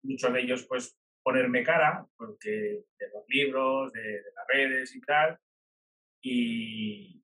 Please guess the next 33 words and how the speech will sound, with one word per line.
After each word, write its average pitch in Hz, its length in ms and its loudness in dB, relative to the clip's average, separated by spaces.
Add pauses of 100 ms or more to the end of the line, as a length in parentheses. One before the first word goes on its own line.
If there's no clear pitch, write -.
y - 80 -18
se - 180 -8
sale 123 280 0
por 123 120 0
la 127 80 4
mañana 127 400 -2
a 120 380 -2
hacer 123 200 -12
un 123 80 -6
entrenamiento 123 1120 -4
tampoco 123 520 0
sin 120 420 -4
machacarte 123 560 -2
demasiado. 123 420 0
Hombre, 127 200 -4
también 123 240 -2
es 139 60 0
verdad 143 200 -2
que - 120 -18
cuando 143 200 0
lo 139 60 -4
hicimos 139 600 -2
la 143 140 -2
primera 139 320 0
vez, 147 260 -2 (600)
el 131 100 -2
año 139 180 6
pasado 143 320 0
fue 135 300 -2
a 127 140 0
final 135 260 -2
de 131 80 -2
octubre, 147 480 -6